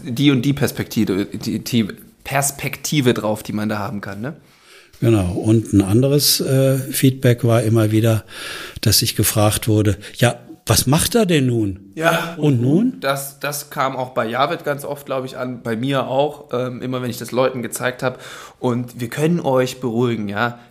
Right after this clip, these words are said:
Speaker 1: Der Javid, der hat sich schon bereit erklärt, nochmal vorbeizukommen.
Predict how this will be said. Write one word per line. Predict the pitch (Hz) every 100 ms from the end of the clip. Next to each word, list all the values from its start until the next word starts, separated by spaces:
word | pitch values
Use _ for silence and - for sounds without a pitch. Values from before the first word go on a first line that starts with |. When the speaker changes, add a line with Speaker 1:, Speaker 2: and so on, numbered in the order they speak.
| -
Speaker 1:
Der | 101
Javid, | 101 110 127 123 -
der | 110
hat | 113 113
sich | -
schon | 107
bereit | 95 101 107
erklärt, | 107 - 101 101
nochmal | 110 110 104
vorbeizukommen. | 95 107 117 120 - 113 110